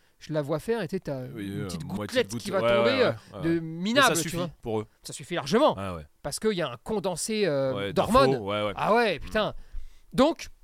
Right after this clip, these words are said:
Speaker 1: ça dépend. Et pareil, euh, pas de panique, hein, vous pouvez aussi avoir des chiens qui marquent très peu.
Speaker 2: Ouais.
Speaker 1: Alors, soit parce qu'ils en ressentent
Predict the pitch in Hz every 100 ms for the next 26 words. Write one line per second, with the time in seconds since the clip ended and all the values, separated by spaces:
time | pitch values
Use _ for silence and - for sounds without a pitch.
0 | - - - - 254 247 269 214 - _
1 | - 196 185 262 330 370 175 143 - 151
2 | 156 151 180 - 320 381 - 226 156 185
3 | 175 180 - 240 175 160 147 151 233 311
4 | - _ _ - 160 165 - - 175 170
5 | 269 _ _ _ 90 98 - _ - 151
6 | 127 - 240 247 - 175 156 143 156 -
7 | 175 -